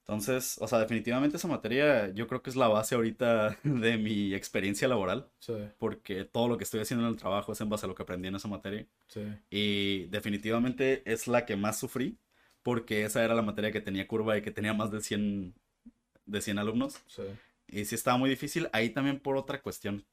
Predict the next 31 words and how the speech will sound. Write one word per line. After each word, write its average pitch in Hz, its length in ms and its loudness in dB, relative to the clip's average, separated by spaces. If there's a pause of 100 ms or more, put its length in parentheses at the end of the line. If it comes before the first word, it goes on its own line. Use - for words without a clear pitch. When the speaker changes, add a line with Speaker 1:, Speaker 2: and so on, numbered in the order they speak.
Speaker 1:
cultural, 92 480 -4
yo 87 100 -8
creo. 90 280 -8 (1300)
Porque 113 440 0
muchas 127 420 0
veces, 147 360 -2
o 120 80 -8
sea, 113 160 -4
al, 107 80 -4
al 104 220 -2
final 107 260 -2
de 123 60 0
la 131 120 0
clase 117 280 -2
había 113 280 -2
como 101 200 -8
para 92 180 -8
preguntas. 104 560 -6 (720)
Pero, 104 760 0
eh, - 260 -14
las 110 300 -2
preguntas, 135 680 -2 (260)
eh, - 220 -16 (120)
la, 113 380 -2
o - 60 -8
sea, 131 140 2
la 117 140 0
clase 147 240 0
era 196 100 0
en 190 80 -2
inglés. 98 520 -4